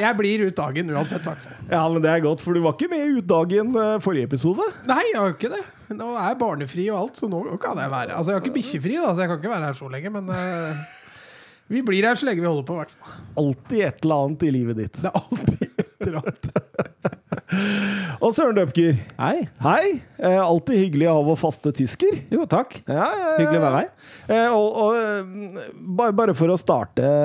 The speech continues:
Speaker 2: med det, eh, er Jogi Löw bedre enn du tenkte?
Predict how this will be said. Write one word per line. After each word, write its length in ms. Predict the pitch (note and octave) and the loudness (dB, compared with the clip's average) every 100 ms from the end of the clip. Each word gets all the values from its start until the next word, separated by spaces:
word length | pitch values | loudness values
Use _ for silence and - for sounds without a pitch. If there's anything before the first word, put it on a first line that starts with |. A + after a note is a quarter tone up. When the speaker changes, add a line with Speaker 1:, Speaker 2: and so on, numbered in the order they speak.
| D3+ D3+ D3+ | 4 4 2
Speaker 2:
med 160 | D#3+ D3 | 2 2
det, 100 | D3+ D#3 | 2 2
eh, 680 | D#3 D3+ B2+ C3 A#2+ B2+ - - | 2 0 -2 -4 -6 -8 -8 -6
er 360 | B2 C3+ C#3+ | 0 4 6
Jogi 400 | C#3 A#2+ B2+ C#3+ | 6 4 4 4
Löw 260 | B2+ B2 C3+ | 6 4 4
bedre 460 | A#2+ A2 G#2+ B2+ | 2 2 2 0
enn 100 | C3 C3 | 2 2
du 100 | C3 C3+ C3 C3 C3 C3 B2+ B2+ C#3+ | 4 6 6 4 4 4 4 2 0
tenkte? 320 | B2+ - | -2 -2